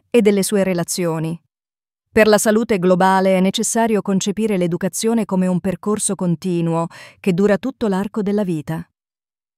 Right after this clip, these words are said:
L'innovazione educativa è garantita dall'applicazione puntuale delle attuali ricerche neuroscientifiche.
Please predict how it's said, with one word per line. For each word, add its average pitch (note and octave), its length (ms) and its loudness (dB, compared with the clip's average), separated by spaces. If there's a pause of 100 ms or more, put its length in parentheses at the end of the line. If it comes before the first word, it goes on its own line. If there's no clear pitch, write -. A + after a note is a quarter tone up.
(200)
L'innovazione A3 680 4
educativa F#3+ 600 0
è F3 60 0
garantita G3 600 0
dall'applicazione F3+ 800 -2
puntuale F3+ 580 -2
delle E3+ 240 -2
attuali G3 380 -2
ricerche F#3 480 -4
neuroscientifiche. E3+ 1080 -4